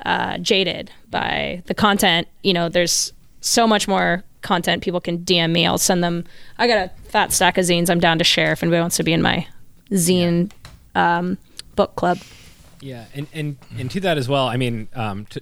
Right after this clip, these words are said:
Speaker 2: to the point about not, not having space or whatever, um, I have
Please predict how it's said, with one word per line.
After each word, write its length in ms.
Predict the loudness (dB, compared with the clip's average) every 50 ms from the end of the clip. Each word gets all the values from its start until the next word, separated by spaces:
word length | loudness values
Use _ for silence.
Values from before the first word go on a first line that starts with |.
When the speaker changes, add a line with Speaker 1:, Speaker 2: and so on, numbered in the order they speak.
| -14 -12
Speaker 2:
to 100 | -10 -8
the 80 | -8 -6
point 220 | -4 -4 -4 -2 -2
about 300 | -2 -2 -2 -4 -6 -6
not, 240 | -6 -6 -6 -8
not 200 | -6 -6 -6 -4 -4
having 200 | -4 -6 -6 -8
space 280 | -6 -6 -4 -4 -4
or 40 | -4
whatever, 300 | -6 -6 -6 -8 -8 -10 -12 -18 -20 -20 _ _ -4
um, 440 | -2 -2 -2 -2 -4 -6 -10 -12 -16 _ _ -12
I 120 | -8 -8
have 480 | -4 -4 -2 -2 -2 -4 -6 -8 -12